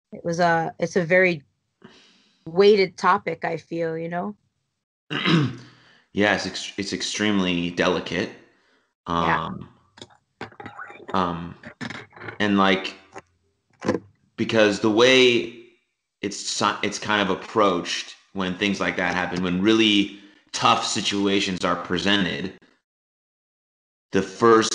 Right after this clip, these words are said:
Speaker 2: thing we wanna do is just tell someone to fuck off who did the mistake, right? Who did
Speaker 1: Yeah.
Speaker 2: something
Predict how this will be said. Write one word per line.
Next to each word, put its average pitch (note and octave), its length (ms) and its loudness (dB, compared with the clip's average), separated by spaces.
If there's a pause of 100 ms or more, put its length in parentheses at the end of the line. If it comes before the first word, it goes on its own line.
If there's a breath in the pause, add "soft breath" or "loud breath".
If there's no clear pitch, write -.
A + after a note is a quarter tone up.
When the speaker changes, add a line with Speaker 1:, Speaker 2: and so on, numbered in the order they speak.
(100)
Speaker 2:
thing G#2 300 4
we G2 80 2
wanna F#2+ 380 2
do F#2+ 340 4
is F2+ 120 -4
just F2 240 -8
tell F2+ 180 -2
someone E2+ 300 -6
to E2+ 60 -10
fuck E2+ 320 -6
off - 320 -6
who F2 180 -6
did E2+ 220 -8
the F2 60 -12
mistake, E2+ 520 -8
right? G2 480 -6 (240)
Who - 80 -14
did F#3 60 -2
Speaker 1:
Yeah. F3 180 6
Speaker 2:
something D#3+ 180 -2